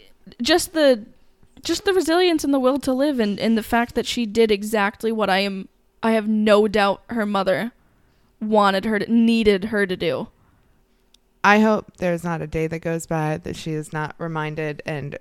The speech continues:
Speaker 2: fearfully and wonderfully aware of how just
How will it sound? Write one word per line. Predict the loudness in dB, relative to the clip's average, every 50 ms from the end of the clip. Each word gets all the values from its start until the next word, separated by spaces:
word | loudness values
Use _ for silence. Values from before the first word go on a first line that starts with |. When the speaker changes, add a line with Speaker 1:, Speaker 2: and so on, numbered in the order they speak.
| -16
Speaker 2:
fearfully | -20 -20 -10 -4 -2 0 0 0 -2 -4 -4 -2
and | -2 -2
wonderfully | -2 -2 -2 -4 -6 -4 -2 -2 0
aware | 0 0 0 0 0 -2 -4 -8 -10 -10
of | -8 -6
how | -6 -6 -6 -8
just | -8 -10 -10 -10 -12 -14